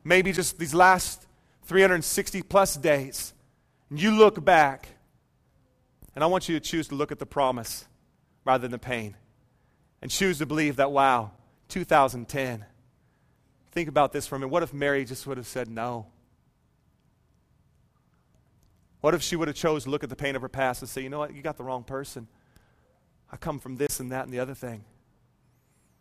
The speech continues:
Oh, God would have found somebody else, but Mary would have missed out on the true blessing.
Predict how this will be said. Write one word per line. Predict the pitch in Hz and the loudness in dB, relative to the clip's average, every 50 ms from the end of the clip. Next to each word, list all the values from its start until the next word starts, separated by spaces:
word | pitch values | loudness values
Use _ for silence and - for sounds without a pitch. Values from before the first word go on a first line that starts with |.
| _ _ _ _ _ _ _ _ _ _ _ _ _ _ _ _ | _ _ _ _ _ _ _ _ _ _ _ _ _ _ _ _
Oh, | - 156 | -10 -6
God | 135 185 175 180 180 | -2 0 0 2 2
would | 175 151 | 0 -2
have | 139 | -4
found | - - 147 139 135 | -4 -2 -2 -2 -4
somebody | 123 - 147 135 120 - 127 131 | -4 -6 -8 -6 -6 -6 -2 2
else, | 151 160 151 143 117 - | 2 4 4 2 -2 -6
but | - 131 | -12 -12
Mary | 131 135 143 143 | -8 -6 -4 -4
would | 139 135 127 | -4 -6 -8
have | 123 107 | -10 -10
missed | 120 127 113 - - | -10 -12 -10 -8 -6
out | 131 120 | -6 -6
on | 117 107 | -6 -8
the | 98 | -12
true | 98 - - 135 135 127 101 - _ _ _ _ _ _ _ _ _ _ _ _ _ _ | -16 -14 -12 -10 -10 -10 -12 -14 _ _ _ _ _ _ _ _ _ _ _ _ _ _
blessing. | 123 113 101 - - 101 92 85 | -4 -4 -4 -4 -10 -14 -16 -18